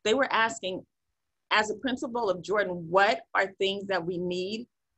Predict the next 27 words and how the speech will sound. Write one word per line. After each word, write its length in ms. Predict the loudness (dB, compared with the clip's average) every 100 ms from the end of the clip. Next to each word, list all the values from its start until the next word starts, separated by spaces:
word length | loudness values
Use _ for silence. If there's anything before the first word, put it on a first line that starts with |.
| _ _
from 160 | -2 0
the 120 | 0
community? 580 | -4 -2 0 -2 -4 -10
So 160 | 0 2
I've 160 | 2
been 220 | 0 -4 -4
thinking 340 | -4 -4 -4 -4
of 120 | -2
that. 320 | 0 0 -4 _
And 120 | -10 -2
as 220 | 0 0
I 100 | -2 -2
think 220 | -4 -2
of 120 | -2 -2
that, 300 | 0 0 -4 _ _ _ _ _ _ _ _ _ _
I 80 | 0
feel 220 | 4 6
as 100 | 6
if 100 | 4
we 100 | 0
need 260 | 0 -2 2
guest 320 | 4 4 2
speakers. 720 | _ -4 0 2 4 2 -2 -14 -10
We 120 | -6
need 340 | -2 -2 -2 -2
mentors 720 | 0 0 0 0 2 2 -2 0
that 320 | 4 4 2